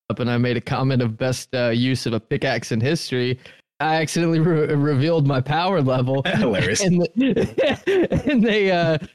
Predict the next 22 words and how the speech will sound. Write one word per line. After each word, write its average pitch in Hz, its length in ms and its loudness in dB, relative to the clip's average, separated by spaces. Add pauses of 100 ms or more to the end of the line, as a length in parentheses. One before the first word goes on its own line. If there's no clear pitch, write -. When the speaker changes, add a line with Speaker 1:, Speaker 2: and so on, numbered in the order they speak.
(220)
Speaker 1:
they 170 160 2
started 165 360 0
directing 151 460 0
some 131 220 -2
pretty, 151 360 0
uh, 135 380 2
tanky 147 500 0
oriented 147 580 0
questions, 151 520 0
and 147 140 0
I 160 100 0
could 135 180 -2
tell 170 240 2
the 143 120 2
older 147 240 2
members 135 400 2
were 127 240 0
really 147 420 0
not 135 220 0
okay 151 340 0
with 131 180 2
it. 135 220 -2